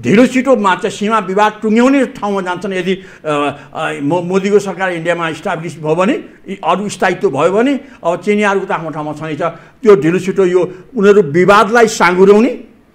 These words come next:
सीमालाई एउटा निश्चित ठाउँमा पुर्याउने, ठाउँमा नै अगाडि जाने भएको हुनाले अब, अ, यो, अ, तत्कालीन का-, कार्यनीतिलाई बलियो बनाउन, अ, चिनिया पेपरले केही लेखेको भए पनि त्यो नि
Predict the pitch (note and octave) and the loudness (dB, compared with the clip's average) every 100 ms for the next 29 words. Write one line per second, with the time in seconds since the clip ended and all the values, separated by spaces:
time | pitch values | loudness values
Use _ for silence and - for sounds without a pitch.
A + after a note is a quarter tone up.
0 | _ _ - - G#3+ A3 A#3+ A#3 E3 E3+ | _ _ -10 -2 2 4 4 2 0 -2
1 | E3+ E3+ G#3 - G#3 G3 G#3+ G#3+ A#3 D#4 | -4 -8 -12 -10 -8 -6 -4 -2 -2 -2
2 | - - _ _ - G3 A3+ B3+ C4 G#3 | -8 -20 _ _ -2 2 4 2 0 -2
3 | G#3 G#3 F#3 F3+ E3+ C#3 D3 C3+ B2+ D#3+ | 0 -2 -2 -4 -2 -4 -4 -4 -2 0
4 | F#3+ F#3+ - - F3 F3+ E3 A#2 - - | 0 -4 -18 -6 0 2 0 -4 -12 -2
5 | D#3+ F#3+ G#3 E3 D#3 D3 C#3 - - C#3+ | 2 6 4 4 -2 -2 -2 -10 -18 -8
6 | - G#3 G#3 A#3+ B3+ C4 G#3 F3+ D#3+ F#3+ | 0 0 2 2 2 0 -2 -4 -2 0
7 | G#3 G#3 G#3 A3 A3 F3+ G3 G3+ E3+ F3 | 0 0 -4 -2 -2 2 4 4 4 2
8 | F#3 G#3 A3+ - - - C3 D3+ G3+ F#3+ | 0 0 0 -2 -10 -10 -6 -4 0 0
9 | F#3+ F#3+ F#3+ F#3 F3 F3 G#3+ G#3+ G3 F#3+ | 0 -2 -4 -4 -6 -4 4 4 4 0
10 | E3+ D3+ A#2+ A#2+ D3+ D3+ A#3 | -2 -4 -4 -6 -8 0 2